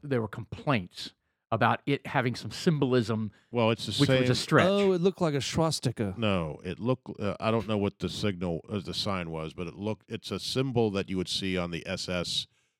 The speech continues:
Speaker 2: lapels.
Speaker 1: Oh, come on,
Speaker 2: That,
Speaker 1: enough.
Speaker 2: that, uh, that's, that, that right there. You see how it's
Speaker 1: Where?
Speaker 2: kind of, that right there where it's kind of the diamond with those two things off the top?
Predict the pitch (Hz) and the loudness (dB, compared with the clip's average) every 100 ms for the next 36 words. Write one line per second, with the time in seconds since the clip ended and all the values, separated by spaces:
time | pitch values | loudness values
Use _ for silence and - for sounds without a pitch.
0 | _ _ _ 82 - 90 76 57 62 - | _ _ _ -4 -4 -4 -6 -8 -12 -18
1 | _ _ _ _ _ _ _ - - - | _ _ _ _ _ _ _ -14 -12 -8
2 | - - 101 - _ 294 285 294 - 196 | -6 -6 -8 -14 _ -2 0 0 0 -2
3 | 139 143 101 269 330 339 202 98 107 107 | 0 2 2 2 0 0 -4 -6 0 2
4 | 101 - - 98 90 87 120 123 - - | 2 -2 -2 0 2 0 -2 -4 -4 -4
5 | 123 - 104 110 120 110 127 90 60 - | -4 -2 -2 0 -2 -2 -2 -4 -6 -16
6 | _ - 107 123 113 104 110 151 139 110 | _ -8 -4 0 2 2 2 4 6 6
7 | 98 98 - 123 - 127 127 127 113 107 | 4 0 -2 -2 0 -2 0 0 0 2
8 | 101 - 107 107 101 85 104 98 101 101 | -2 -2 -4 -2 -4 -4 -2 -2 -2 -2
9 | 104 101 98 _ _ _ 98 95 92 - | -2 -4 -10 _ _ _ -10 -4 -4 -2
10 | 117 107 101 101 98 92 98 - - 110 | -4 -2 -2 -2 -2 -2 -2 -4 -6 -4
11 | 113 | -4